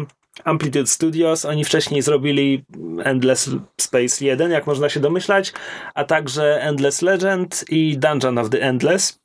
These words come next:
I z tych wszystkich ja grałem w Endless Legend, które było strategią typu tam cztery iksy, e, turowa, coś pomiędzy, e, cywilizacją i Heroesami, bo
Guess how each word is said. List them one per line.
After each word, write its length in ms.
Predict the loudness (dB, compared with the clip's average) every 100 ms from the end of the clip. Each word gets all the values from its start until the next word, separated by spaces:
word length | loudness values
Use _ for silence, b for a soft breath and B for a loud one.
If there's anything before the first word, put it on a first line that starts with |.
| -6
I 100 | -2
z 80 | 2
tych 160 | 0
wszystkich 420 | 2 -2 0 0 2
ja 140 | 2
grałem 380 | 2 2 2 2
w 40 |
Endless 360 | 0 2 0 0
Legend, 560 | 0 2 0 -2 -8 -14 B B
które 440 | -10 -2 2 2 2
było 440 | 2 4 4 2
strategią 880 | 0 -2 -2 2 0 2 2 2 2
typu 380 | 0 -2 0 0
tam 320 | 0 0 -2
cztery 340 | -2 0 2 2
iksy, 540 | 0 -2 2 2 2 -2 B B
e, 500 | -12 -2 0 2 0 0
turowa, 600 | 0 2 2 2 0 -2 B B
coś 300 | 0 2 0
pomiędzy, 960 | -2 -2 2 2 2 0 2 4 2 0
e, 420 | -2 2 2 2 2
cywilizacją 840 | 0 0 0 2 0 2 2 0
i 120 | -2
Heroesami, 880 | -2 2 2 0 0 0 0 0 -2
bo 340 | -2 0 0